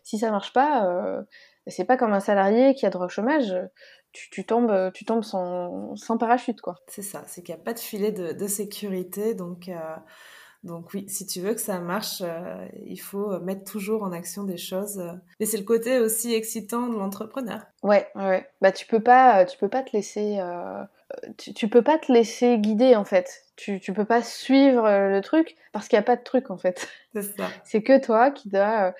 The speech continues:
Speaker 1: bah, chaque matin, être motivé, allumer ton ordinateur, euh, être sympa avec tes clients, euh, faire ton travail correctement. Et ouais, enfin, on, on n'est pas toujours, euh,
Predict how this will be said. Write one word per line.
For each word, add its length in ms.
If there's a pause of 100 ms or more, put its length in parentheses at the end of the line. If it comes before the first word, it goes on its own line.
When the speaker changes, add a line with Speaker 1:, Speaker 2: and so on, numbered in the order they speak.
(280)
Speaker 1:
bah, 80
chaque 220
matin, 500
être 300
motivé, 460
allumer 280
ton 160
ordinateur, 840
euh, 180 (400)
être 160
sympa 220
avec 140
tes 120
clients, 840
euh, 400
faire 200
ton 140
travail 300
correctement. 480 (420)
Et 500
ouais, 280 (220)
enfin, 340 (140)
on, 960
on 80
n'est 100
pas 160
toujours, 420
euh, 460